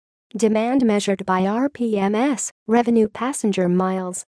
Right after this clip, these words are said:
was one hundred four point six percent as compared to the same month in twenty nineteen. Volaris transported one point nine million passengers in April twenty twenty-one,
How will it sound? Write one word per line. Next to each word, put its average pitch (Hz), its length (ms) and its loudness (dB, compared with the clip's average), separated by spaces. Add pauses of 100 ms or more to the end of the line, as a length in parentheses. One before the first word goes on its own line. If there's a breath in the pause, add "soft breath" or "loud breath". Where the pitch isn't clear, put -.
was 208 200 0
one 208 280 0
hundred 247 400 -2
four 254 320 0
point 214 360 -2
six - 280 -4
percent 196 500 -4
as 196 160 -4
compared 208 500 -2
to - 80 -4
the 202 120 -2
same 233 420 0
month 185 300 0
in 190 100 2
twenty 247 320 0
nineteen. 208 720 0 (400)
Volaris 220 560 0
transported 208 760 -2
one 220 360 2
point 214 320 -4
nine 233 320 2
million 226 400 2
passengers 196 760 -2
in 202 80 0
April 233 320 0
twenty 254 340 0
twenty-one, 214 720 0